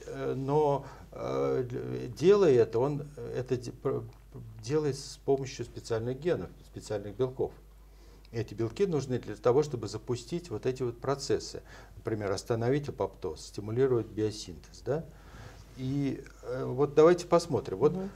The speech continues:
Speaker 1: э, и надо стимулировать биосинтез, и надо предотвращать апоптоз. А раковые клетки и так это уже имеют. Они,
Speaker 2: Ну,
Speaker 1: у
Speaker 2: и
Speaker 1: них
Speaker 2: так,
Speaker 1: и так
Speaker 2: мгм.
Speaker 1: там в-, вовсю идёт
Speaker 2: Бессмертные,
Speaker 1: биосинтез,
Speaker 2: да,
Speaker 1: да,
Speaker 2: да.
Speaker 1: они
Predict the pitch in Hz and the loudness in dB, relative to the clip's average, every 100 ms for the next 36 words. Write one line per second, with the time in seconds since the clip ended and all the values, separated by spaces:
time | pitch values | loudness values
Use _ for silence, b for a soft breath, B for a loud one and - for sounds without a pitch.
0 | - - - 131 135 156 170 151 - 143 | -12 -10 -8 -4 2 4 6 4 2 0
1 | 139 156 143 123 123 127 - 98 - 92 | 2 4 4 4 4 4 0 -8 -8 -12
2 | - 117 113 139 143 127 - 123 117 107 | -12 -8 -2 2 4 4 2 -4 -4 -4
3 | 117 113 123 110 - 120 - 87 - 117 | -4 -4 -6 -4 -2 -2 -2 -6 -4 0
4 | 120 135 135 131 117 131 127 - 123 139 | 4 4 2 0 0 -2 -2 -6 -6 -6
5 | 110 107 - 92 90 95 98 95 80 - | -6 -10 -10 -12 -10 -10 -10 -12 -12 -18
6 | b b b b 110 117 127 120 - 120 | b b b b -4 0 0 0 0 0
7 | 127 170 139 156 127 - 98 95 92 98 | 0 2 2 4 2 2 -4 -6 -8 -6
8 | 101 113 117 - 135 107 101 175 190 196 | -2 0 0 -2 -2 -2 -2 2 2 2
9 | 208 180 160 180 180 180 180 175 113 110 | 4 6 6 2 2 2 0 2 4 4
10 | 113 123 | 2 -2